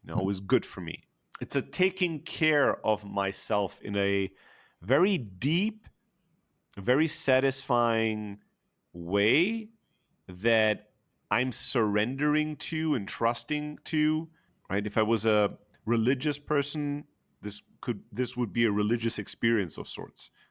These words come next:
Speaker 1: But it's not, I don't have a concept of that.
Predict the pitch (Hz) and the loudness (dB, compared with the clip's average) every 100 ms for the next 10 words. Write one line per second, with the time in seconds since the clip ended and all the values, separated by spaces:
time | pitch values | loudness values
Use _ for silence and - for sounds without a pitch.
0 | - 110 113 110 - 139 139 139 131 143 | -2 2 2 0 -2 2 2 2 2 2
1 | 147 117 127 127 143 - 135 139 - 139 | 2 0 0 2 0 0 0 0 0 -2
2 | 131 - - _ _ _ _ _ - 127 | -2 -16 -18 _ _ _ _ _ -2 0
3 | 123 - 95 - _ _ _ 95 104 127 | 0 -6 -16 -18 _ _ _ -8 0 2
4 | 131 131 - | 2 -2 -10